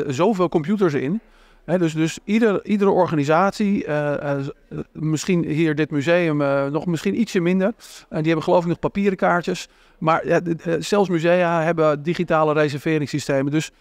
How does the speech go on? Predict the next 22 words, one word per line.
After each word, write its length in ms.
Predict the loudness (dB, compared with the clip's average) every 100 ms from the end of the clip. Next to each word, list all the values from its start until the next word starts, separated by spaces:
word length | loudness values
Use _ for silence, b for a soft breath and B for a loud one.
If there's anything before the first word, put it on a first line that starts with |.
| b b b -10
ja, 300 | -4 -2 -4
het 220 | -8 -4
wordt 200 | 0 2
allemaal 360 | 2 2 2 0
veel 220 | 0 2
meer 160 | 2 0
digitaal. 520 | -2 -2 -2 0 2
En 180 | 2 2
daar 200 | 2 0
is 80 |
het 100 | -2
gebruikersgemak, 920 | -6 -4 -2 0 -2 -4 -2 -2 -2 -4
eh, 160 | -4 -4
staat 280 | -2 -4
voorop. 400 | 0 0 2 0
En 260 | -8 -4 0
daarom 320 | 2 2 2
worden, 260 | 2 0 0 _ _
ja, 260 | -6 -4 -4
is 240 | -6 -6 0
ieder 280 | 2 4
bedrijf, 540 | 4 2 2 0 -4